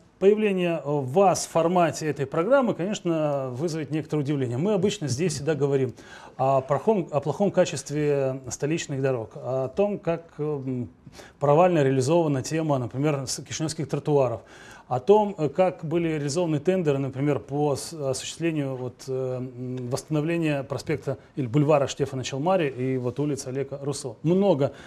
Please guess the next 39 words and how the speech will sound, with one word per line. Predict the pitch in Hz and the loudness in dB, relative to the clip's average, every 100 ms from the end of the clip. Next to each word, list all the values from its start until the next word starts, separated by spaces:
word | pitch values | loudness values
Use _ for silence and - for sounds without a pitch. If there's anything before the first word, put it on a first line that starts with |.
| - - - | -20 -20 -6
таких | 139 165 - | -4 -4 -4
предметных | 151 147 170 147 135 113 165 | -4 2 2 2 -2 -8 -6
историй | 127 - 262 240 185 - - | -8 2 2 4 0 -4 -16
здесь | - 107 165 208 143 | -12 -8 -4 -2 -2
было | 147 175 | 2 2
озвучено. | 147 143 127 127 | 2 -2 -4 -4
Но | 143 | -2
сегодня | - 233 294 214 | -2 0 0 0
мы | 202 | 0
с | 202 | 0
вами | 240 214 | -2 2
говорим | 170 202 240 214 | 4 4 2 0
о | |
том, | 185 294 269 | 0 0 0
что, | - 185 | 0 0
наверное, | 190 262 220 170 | 0 0 0 0
вышло | 233 - 175 | -2 -2 -6
сего-, | - 175 | -4 -4
вот | 160 151 147 160 - | -2 -4 -2 -2 -4
в | |
повестке | - 175 190 - - | -4 0 0 0 -6
дня | 135 160 139 | -2 -2 -2
жизни | 156 147 135 | -2 -4 -4
кишиневцев | 143 - 233 277 214 - | -6 -4 0 0 0 -4
на | 156 | -4
передний | 156 - 190 190 151 156 | -4 -6 0 2 2 0
план. | 151 113 - - - - - - | 0 -4 -10 -20 -20 -20 -12 0
Мы | 190 214 196 | 4 4 2
с-, | - - - | -4 -6 -6
вот | 147 175 | 0 0
куда | - 196 | 2 2
ни | 202 196 | 2 0
придёшь, | 202 240 294 - - 208 156 156 | 0 2 0 0 -10 -20 -18 -6
м, | 139 139 139 | -4 -2 -2
вне | 131 240 | 2 4
зависимости | 220 226 208 180 175 170 | 4 2 0 0 -2 0
от | 180 180 | 0 2
того, | 170 147 127 127 | 0 0 -2 -4
э, | 139 135 | -2 -2